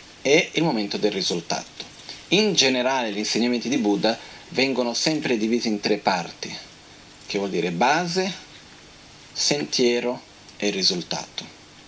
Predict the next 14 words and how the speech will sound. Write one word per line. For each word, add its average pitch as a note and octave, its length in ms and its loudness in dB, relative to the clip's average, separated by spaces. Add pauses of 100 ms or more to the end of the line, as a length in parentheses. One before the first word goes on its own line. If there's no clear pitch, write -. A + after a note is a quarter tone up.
(680)
Quindi G2 180 -8
sono G2 180 -2
sempre A#2+ 340 0
questi G#2+ 320 -2
tre A#2 160 2
aspetti G#2 480 0
che G2+ 100 2
sono F#2 220 -2
importanti, - 720 -4
no? F#2 160 -6 (440)
Quindi G2 440 0 (200)
la A2 140 2
base F3 360 2
sono B2 580 0